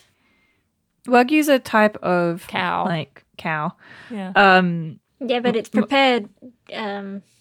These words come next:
Speaker 3: that thin slices of, it's all raw in
Speaker 1: Yeah,
Speaker 3: the
Speaker 1: you can
Speaker 3: middle.
Speaker 1: get, you can get it, um, it, there, uh, wh-, there is,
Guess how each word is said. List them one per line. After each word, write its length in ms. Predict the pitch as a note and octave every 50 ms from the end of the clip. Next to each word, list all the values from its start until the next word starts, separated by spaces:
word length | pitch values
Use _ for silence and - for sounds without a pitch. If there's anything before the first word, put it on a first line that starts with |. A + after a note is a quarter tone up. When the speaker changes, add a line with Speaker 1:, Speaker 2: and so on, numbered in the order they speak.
| _ _ _ _ _ _ _ -
Speaker 3:
that 140 | - G3+ G#3+
thin 300 | - - B3+ A3+ A3 A3
slices 520 | G#3+ - G#3+ G3+ G3 G#3+ - A3 G3+ G3+ G3+
of, 200 | F#3+ G3 - -
it's 140 | G#3 -
all 160 | G3+ G3+ G3 F#3+
raw 220 | G#3 A3 A3+ A3
in 100 | G#3+ G#3+
Speaker 1:
Yeah, 60 | D4+ F4
Speaker 3:
the 60 | F4+
Speaker 1:
you 80 | F4+
can 40 | D#4 G4+ F4 D#4
Speaker 3:
middle. 20 |
Speaker 1:
get, 160 | D4 C#4+ A#3+
you 100 | C4 D4+
can 180 | D4 F#4 F#4 E4+
get 200 | C#4+ A#3+ A3+ G#3
it, 220 | G#3 G3+ - - _ _ _ -
um, 480 | G3 F#3+ F#3+ F#3 F3+ F3+ F3 F3 - _ _ _ _ _ -
it, 220 | - F#3 F3+ _
there, 220 | - E3+ E3+ D#3+ - -
uh, 40 | -
wh-, 240 | D3 E3+ - - _ - _ _ _ _ _ _ _ _ _ _ _ _ _ _
there 180 | - D#3 D3 D3
is, 160 | C#3+ C#3 _